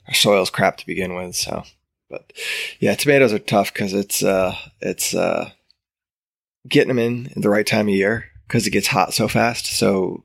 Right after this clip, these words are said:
uh, I think it's, like, about ninety degrees, ninety-two degrees during the day. And then I think if it, if it doesn't drop below, oh God, I don't know, like, seventy, seventy-four or something, like, the blossoms won't set.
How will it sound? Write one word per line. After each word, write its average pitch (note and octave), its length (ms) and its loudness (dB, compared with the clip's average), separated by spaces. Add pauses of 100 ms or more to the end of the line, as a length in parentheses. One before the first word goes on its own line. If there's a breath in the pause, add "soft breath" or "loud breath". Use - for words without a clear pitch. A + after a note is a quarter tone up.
uh, D2 200 -2
I - 60 -2
think A2+ 160 -2
it's, - 160 0
like, F#2 140 0
about F#2 220 0
ninety G2 360 0
degrees, G2 400 0
ninety-two F#2+ 340 -4
degrees G2+ 480 -2
during F#2+ 220 0
the - 80 -14
day. C3+ 480 4
And A2 100 0
then G#2+ 160 -2
I G2+ 60 -2
think G#2+ 240 -4
if G#2 80 -4
it, - 60 -20 (680 loud breath)
if - 60 -6
it A2 80 2
doesn't B2 280 4
drop G#2+ 280 4
below, G2+ 560 2
oh - 580 -14
God, - 280 -6 (220)
I F#2 80 -4
don't F#2+ 100 0
know, F2+ 60 0
like, F#2 160 -2
seventy, G#2 420 0
seventy-four G2+ 580 0
or G#2 40 0
something, A2 320 0 (340 loud breath)
like, A2+ 100 -2
the G#2+ 80 0
blossoms G2 480 2
won't F#2 200 -2
set. - 360 0